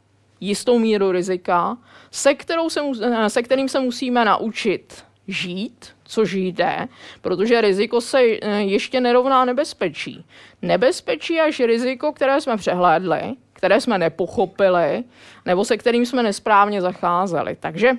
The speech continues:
eh, to, že něco má prvky rizika, ještě neznamená, že nás to ohrožuje. No a podívejme se tedy do historie. Všechno začalo objevem Konráda Wilhelma Röntgena, který objevil, eh, takzvané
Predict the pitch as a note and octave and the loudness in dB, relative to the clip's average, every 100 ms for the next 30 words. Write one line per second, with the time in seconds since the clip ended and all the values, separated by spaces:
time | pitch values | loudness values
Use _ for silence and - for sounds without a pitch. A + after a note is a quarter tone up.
0 | - _ _ _ _ _ _ G#3+ F3 E3 | -4 _ _ _ _ _ _ -2 0 0
1 | - - - G3 C4 C#4+ B3+ - - G3 | -4 -6 -2 0 2 2 0 -2 -2 0
2 | - A3 - - - - D#3 F3 C4+ C4+ | 0 -6 -14 -20 -18 -2 4 8 6 6
3 | A#3+ - C#4+ A#3+ G3+ G#3 G#3 A3+ A3 - | 2 2 0 2 2 0 0 0 0 -2
4 | B3 G#3 G3+ F#3+ G3+ G#3 G3+ G3+ G3 G3+ | 0 0 0 -2 -2 0 0 0 0 -2
5 | A#3+ _ _ G#3+ F#3+ F#3+ F#3+ - - F3 | -6 _ _ -2 2 2 0 -4 -4 -2
6 | F#3 F#3+ G3 - - - _ _ _ _ | -4 -4 -8 -10 -12 -16 _ _ _ _
7 | _ _ _ _ - - - B3 - B3 | _ _ _ _ -20 -16 2 2 4 2
8 | C4+ F4 F4 D#4+ E4 D#4 D4 B3+ A#3 G#3+ | 2 0 0 0 0 0 2 2 2 0
9 | - - F3+ E3 - - - D4 D#4 D4+ | -4 -6 -4 -2 -4 -6 -2 -2 -2 -2
10 | D4+ C#4 A#3 - C4+ G#3+ F#3+ F3+ - - | -2 0 -2 -2 0 4 4 0 -6 -18
11 | - - G3 F#3 A#3 A3 A#3+ A#3 A#3 C4 | -20 -2 0 4 6 6 6 4 2 -2
12 | G3+ G3+ G#3+ G#3+ A3+ A3 G#3+ A3+ A3+ A3 | -2 0 2 4 4 4 2 2 0 0
13 | F3+ G3 F#3+ F#3+ F#3+ F3 E3+ F3 - F3 | 2 2 2 0 2 0 0 -4 -4 -2
14 | F3 E3+ F3+ F3+ G3 G3 F#3+ F#3+ F3+ F3 | -2 0 2 4 4 2 0 0 2 2
15 | E3 D#3 D#3+ E3+ F3 F3+ F3+ | 0 -4 -2 -2 0 2 0